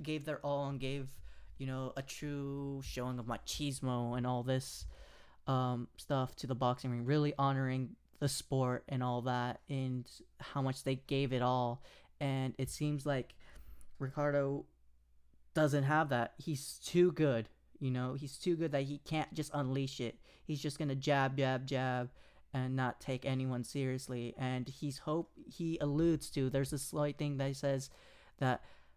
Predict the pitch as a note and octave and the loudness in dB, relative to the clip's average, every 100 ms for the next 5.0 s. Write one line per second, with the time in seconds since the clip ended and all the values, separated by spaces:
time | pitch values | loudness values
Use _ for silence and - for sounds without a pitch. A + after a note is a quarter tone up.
0 | - - - C3+ C3 - E3+ E3+ E3+ E3 | -20 -20 -2 0 0 2 4 4 2 2
1 | D3+ E3 D#3+ - D3 C#3 C#3+ C#3 C3+ C3+ | 4 4 4 2 0 2 2 2 2 2
2 | B2+ A#2+ A#2 A#2 A2+ - - B2 - _ | 2 0 -2 -4 -6 -8 -2 -2 -2 _
3 | - D#3+ - - - D3+ D3 D3 C#3 D3+ | -14 -12 -12 -16 -2 0 2 2 4 4
4 | D3 D3+ - D3 C3+ - C#3 F#3+ A3+ B3 | 2 0 -2 -2 -2 0 0 2 2 0